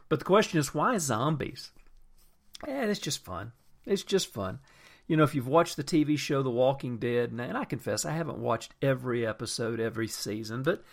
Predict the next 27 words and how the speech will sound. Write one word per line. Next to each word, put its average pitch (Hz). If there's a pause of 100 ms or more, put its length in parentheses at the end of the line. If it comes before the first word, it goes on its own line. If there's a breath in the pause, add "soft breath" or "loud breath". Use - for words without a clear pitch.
(280 loud breath)
I 139
love 160
the 151
concept. 143
I've 107
watched 131
a 120
lot 110
of 127
it. - (360 soft breath)
It's, -
uh, 104
it's -
good. 127
It's -
well 117
done. 113
I've 101
read 110
some 110
zombie 110
novels. 104 (400 loud breath)
Um, 113
it's 135
a 139
fascinating 151
genre, 139